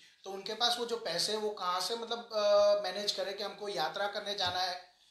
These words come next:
या हमको वैष्णो देवी की एक बाधा ली है। आज हमारे पास में कुछ, अ, मेरे, जहाँ पे मेरे को ध्यान है अ, मैं last दो महीने से गौर कर रहा हूँ, एक आदमी मेरे पास में है, एक इंसान ऐसा है जो मेरे को बोल रहा है कि भाई साहब, मेरी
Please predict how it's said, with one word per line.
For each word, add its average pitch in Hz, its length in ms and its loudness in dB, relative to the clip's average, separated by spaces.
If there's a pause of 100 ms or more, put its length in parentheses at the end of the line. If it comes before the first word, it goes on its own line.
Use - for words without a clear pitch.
(140)
या 202 120 4
हमको 196 340 2
वैष्णो 190 340 -2
देवी 220 200 0
की 233 100 0
एक 233 180 0
बाधा 160 300 6
ली 190 220 0
है। 156 180 -4
आज 233 240 2
हमारे 214 280 -4
पास 214 260 -2
में 214 140 -10
कुछ, 208 240 -10 (580)
अ, 180 320 -2 (120)
मेरे, 208 380 -2
जहाँ 165 280 -2
पे 233 140 -4
मेरे 185 260 -6
को 214 120 -4
ध्यान 175 260 -4
है 214 380 -6 (140)
अ, 170 300 -2
मैं 190 220 0
last 202 380 6 (540)
दो 233 200 -2
महीने 233 260 -2
से 247 140 2
गौर 185 300 0
कर 180 100 -4
रहा 175 120 -2
हूँ, 208 180 -6
एक 294 260 -2
आदमी 226 340 0
मेरे 208 200 -6
पास 185 320 0
में 180 80 -12
है, 196 220 -2
एक 214 260 -6
इंसान 208 560 -6
ऐसा 180 320 -2
है 165 360 -8 (240)
जो 196 160 -6
मेरे 214 200 -4
को 226 120 -4
बोल 190 220 -8
रहा 190 100 -4
है 190 80 -4
कि 165 100 -8
भाई 175 200 -8
साहब, 220 220 -4
मेरी 208 600 -6